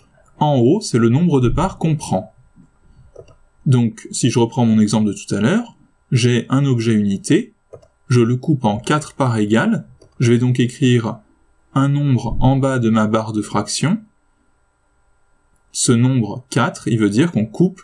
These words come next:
quatre parts dans l'objet unité. Et si je colorie trois de ces parts, j'écris trois en haut, le trois veut dire que je prends trois parts. Bon,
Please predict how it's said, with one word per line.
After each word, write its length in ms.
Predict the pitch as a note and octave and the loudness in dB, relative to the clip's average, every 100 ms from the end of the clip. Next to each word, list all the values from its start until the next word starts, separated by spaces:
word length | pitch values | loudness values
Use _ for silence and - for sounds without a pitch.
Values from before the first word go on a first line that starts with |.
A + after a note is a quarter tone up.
| _ | _
quatre 380 | D#3+ D#3+ - B2 | -6 -6 -4 -4
parts 320 | G#2 B2 D#3 | -2 -2 0
dans 120 | C3+ | 0
l'objet 300 | C3 A#2 B2 | 0 0 0
unité. 500 | A#2+ A2+ G#2+ - B2+ - _ _ _ _ _ _ _ - _ _ _ - | 0 0 -2 -4 -8 -12 _ _ _ _ _ _ _ -20 _ _ _ -2
Et 320 | B2 A#2+ A#2 _ _ | -2 -2 -6 _ _
si 280 | - - C3+ | -8 -2 0
je 120 | A2+ | 2
colorie 760 | G#2+ G#2+ C3 B2+ B2 B2+ A2+ - _ _ | 0 0 0 2 0 -2 -4 -10 _ _
trois 340 | - - C3+ C3 | -12 -4 -2 0
de 100 | A2+ | -2
ces 200 | - - | -4 -4
parts, 460 | - A2+ F3+ F3+ F3 _ _ - - _ _ _ _ _ | -2 0 0 -4 -8 _ _ -20 -20 _ _ _ _ _
j'écris 580 | B2 A2+ G#2+ - G#2+ A2 _ - | 0 0 -2 -4 -4 -4 _ -14
trois 440 | - C#3 C#3 C3 | -4 -2 -2 -4
en 160 | A2+ G#2+ | -4 -2
haut, 320 | G2+ A2+ F#3 - _ _ _ _ _ | 2 2 0 -6 _ _ _ _ _
le 180 | A2 G#2+ | -2 -2
trois 300 | - A#2 C3 | -2 -2 0
veut 140 | G2+ | -2
dire 240 | G#2 D3+ | -2 -4
que 100 | - | -2
je 120 | A#2 G#2+ | -2 -2
prends 520 | - - A#2 D#3 E3+ | -4 -6 -4 -4 -10
trois 360 | - - A2+ - | -8 -4 -4 -4
parts. 360 | D#2 C2+ - _ _ _ _ | -10 -10 -18 _ _ _ _
Bon, 300 | A#2+ G#2+ - | 0 0 -2